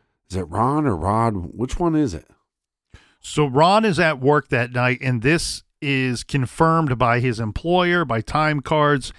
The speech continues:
Speaker 2: and confirmed to me by the current detective on the case. His roommate, Ron, is not somebody that the detectives are concerned with.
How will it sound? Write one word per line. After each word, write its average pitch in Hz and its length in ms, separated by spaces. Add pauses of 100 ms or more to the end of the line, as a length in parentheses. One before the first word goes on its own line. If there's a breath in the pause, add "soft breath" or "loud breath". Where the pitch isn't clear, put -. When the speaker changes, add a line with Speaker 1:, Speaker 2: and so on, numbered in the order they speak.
(440 soft breath)
Speaker 2:
and 143 380 (480)
confirmed 151 500
to 143 100
me 143 260
by 131 640 (580)
the 127 120
current 135 300
detective 120 540
on 110 320
the 101 100
case. - 520 (1800)
His 156 340
roommate, 175 420
Ron, 139 440
is 120 260
not 131 240
somebody 131 480
that 117 420
the 123 200
detectives 113 640
are 110 80
concerned 101 540
with. - 340